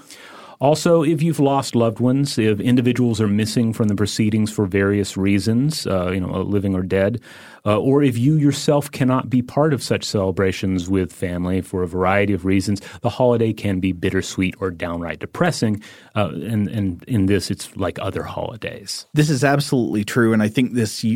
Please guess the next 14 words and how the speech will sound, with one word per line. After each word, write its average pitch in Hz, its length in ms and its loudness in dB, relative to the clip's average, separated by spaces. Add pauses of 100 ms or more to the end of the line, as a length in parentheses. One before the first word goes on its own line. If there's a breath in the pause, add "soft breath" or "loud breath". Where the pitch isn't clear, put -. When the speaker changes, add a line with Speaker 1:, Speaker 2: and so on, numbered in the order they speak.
(140)
Speaker 2:
this 120 280 -2
contributed 117 1000 0
to 107 260 0
the, 101 460 0
uh, 95 300 0
widely 113 800 2
circulated 110 640 0
but 95 140 -4
false 113 480 0
fact 113 400 -4
that 95 160 -4
suicide 120 600 0
skyrocketed, 123 840 0
um, 101 180 0